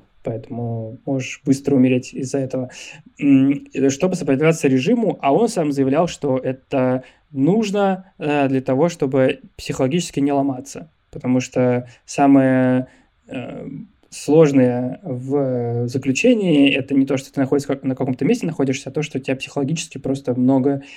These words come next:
э, дней, месяцев и г-, годов ломают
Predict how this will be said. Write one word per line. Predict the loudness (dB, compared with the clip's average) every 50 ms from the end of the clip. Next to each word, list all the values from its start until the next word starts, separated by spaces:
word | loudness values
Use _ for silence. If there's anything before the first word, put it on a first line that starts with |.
| -20 -20 -20 _ _ -6
э, | -4 -2 0 0 0 0 0 -2 -2 -4 -6 -10 -14 -20 _ _
дней, | -10 0 4 6 6 8 8 8 6 6 6 4 2 -2 -8 _ _ _ _ _ _ _ _ _
месяцев | 2 4 4 4 2 -6 -10 -12 -12 -8 -6
и | -4
г-, | -2 0 0 0
годов | 2 2 2 4 6 4 4 2 -2 -12 -20 _ _ _
ломают | -2 2 4 6 6 6 4 2 -2 -6 -12 -16 _